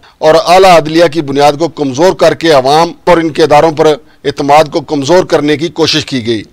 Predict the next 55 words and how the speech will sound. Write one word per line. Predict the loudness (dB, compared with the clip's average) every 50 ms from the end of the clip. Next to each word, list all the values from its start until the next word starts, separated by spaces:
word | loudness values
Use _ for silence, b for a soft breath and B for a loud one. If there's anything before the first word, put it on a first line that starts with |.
| _
और | -6 -4 -2
मज़ीद | -2 -2 0 0 -2 -2 0
बरआं | 2 2 4 4 2
ख़वातीन | 2 0 0 0 0 0 0 -2 -2 -2
के | -2 -4 -2
साथ | 0 0 0 0 0
भी | -4 -4 -4
तज़हीक | -2 -4 -6 -6 -6 -4 -4 -4 -2 -2 -2
अमेज़ | 0 2 0 0 0 -2
रवैया | -2 -2 -2 0 2 0
अख्तियार | 0 0 -2 0 0 0 0 -2
किया | -4 -4 -2 -2 -2
गया। | -2 -4 -6 -6 -6 b b b b b b b b b b b b -4
दोनों | -2 0 2 2 2
मुलजमान | 2 2 2 2 0 0 0 0 0 0
को | 0 0 0
जमानत | 0 0 0 0 2 0 0 -2
पर | -2 -4 -4
छोड़ | -2 -2 -2 -2 -2
दिया | 0 2 2 2 4
गया | 4 4 4 4
है। | 4 2 0 b b b b b b b b _ _
तो | -4 0
नाज़रीन, | 2 2 2 2 2 0 -2 -2 0
ये, | 0 2
ए, | 4 4 4 2 0 0 0 0 0 -2 -4 -6 -12 -18 -20 -14
कोई | -8 -4 -2 -2
अच्छी | -2 -2 -6 -4
खबर | -4 -2 -2 0 0 0
नहीं | 0 0 0 0
थी। | 0 0 0 0
अच्छी | 0 -2 -4 -6
खबर | -4 -2 -2 -2 -2
इसमें | -2 -2 -2 -4 -2
यह | 0 0 0 0 0
है | 0 -2
कि | -2 -6
उनको | -8 -4 -6 -6 -6
जमानत | -4 -2 -2 -2 -2 -4
पे | -6 -8 -8 -6
छोड़ | -4 -4 -4 -4
दिया | -2 -2 -2 -2 0
गया | 0 0 2 2
है, | 0 0 B B B B B B B B B B B -4
लेकिन | -4 -4 -2 -2 -4 -4
मेरा | 0 2 2 4 4
ये | 2 0 -2
ख्याल | -2 0 0 0 0
था | 0 -2 -4 -2
कि | -2 -4 -2 0 0
अगर | 0 -2 -2 -4 -4
उनको | -6 -6 -6 -6 -6 -8
बताया | -8 -4 -2 0 2 2 2 2
जाता, | 2 0 0 0 0 2 2
ए, | 0 -2 -6 -6 -4 -2 -2 -4